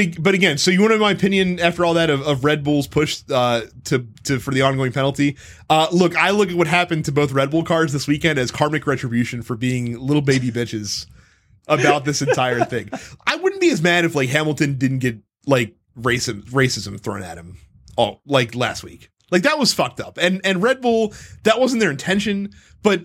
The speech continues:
Speaker 1: what the fuck do you expect to happen? Like, you're coming out here, like, like, Lewis
Speaker 2: Yeah,
Speaker 1: Hamilton
Speaker 2: I
Speaker 1: trying
Speaker 2: mean
Speaker 1: to kill our driver. What the fuck? Like, like, what do you think's gonna happen? What do you think's gonna be the end result of that situation? Like, come
Speaker 2: Yeah,
Speaker 1: on.
Speaker 2: like, it, it sh-,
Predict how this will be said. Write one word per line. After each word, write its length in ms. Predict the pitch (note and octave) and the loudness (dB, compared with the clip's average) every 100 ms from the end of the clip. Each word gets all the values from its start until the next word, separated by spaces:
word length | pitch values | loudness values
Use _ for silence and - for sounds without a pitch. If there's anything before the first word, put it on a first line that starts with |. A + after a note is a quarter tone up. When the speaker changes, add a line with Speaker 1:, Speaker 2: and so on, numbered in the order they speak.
| - | -10
Speaker 1:
what 200 | F#3 C#4 | -6 -4
the 80 | C4 | -4
fuck 240 | - A#3 | -2 -4
do 60 | - | -2
you 40 | D#3 | -6
expect 300 | C3 B2+ - | -2 -4 -6
to 80 | |
happen? 260 | - F#2 F2+ | -12 -14 -10
Like, 140 | A#2 D3 | -6 -4
you're 80 | |
coming 220 | E3 A#3 A3+ | -2 0 0
out 140 | G#3+ | 0
here, 200 | G3+ G3+ | 0 2
like, 240 | F3 C#3+ | 2 0
like, 220 | C3+ C#3+ D3 | 0 0 2
Lewis 280 | E3+ G3 | 4 4
Speaker 2:
Yeah, 80 | - | 6
Speaker 1:
Hamilton 240 | F#3+ F3+ E3 | 4 2 2
Speaker 2:
I 40 | |
Speaker 1:
trying 140 | F3+ | 2
Speaker 2:
mean 80 | A#2+ | 0
Speaker 1:
to 40 | A#2 | 0
kill 140 | F#3 | 2
our 140 | E3+ D3+ | 2 0
driver. 500 | C#3+ C#3+ B2+ G#2+ G#2+ - - - - | 0 0 -2 -6 -10 -16 -20 -20 0
What 140 | G#3 | 0
the 80 | A3 | 0
fuck? 260 | G#3 A3+ G#3 F#3 F3+ | 0 0 0 -18 -16
Like, 240 | F#3 G3+ | -4 -2
like, 220 | F#3+ F3+ F3 | 2 0 2
what 100 | G3+ | 2
do 60 | |
you 60 | F#3+ | 4
think's 260 | F#3+ D#3+ | 4 0
gonna 140 | - G#2 | -2 -6
happen? 260 | G2+ - A#2 | -10 -10 0
What 100 | E3+ | 2
do 40 | |
you 40 | F#3 | 4
think's 160 | F#3+ | 0
gonna 100 | F#3 E3 | 2 0
be 80 | |
the 100 | C#3+ | 2
end 100 | C3+ | 2
result 320 | B2 A2+ G#2 F#2 | 2 0 -2 -4
of 80 | |
that 200 | E2+ - - | -14 -18 -8
situation? 500 | A#2 G#2 - - - | -6 -6 -12 -16 -4
Like, 120 | D#3 | 0
come 100 | A#2 | 2
Speaker 2:
Yeah, 320 | F#2+ D2 E2+ - | 0 -4 -10 -10
Speaker 1:
on. 100 | G2+ | -8
Speaker 2:
like, 300 | G2 F#2+ F2+ - - | -6 -6 -8 -14 -12
it, 240 | A2 - | -10 -8
it 60 | - | -6
sh-, 220 | - - | -4 -4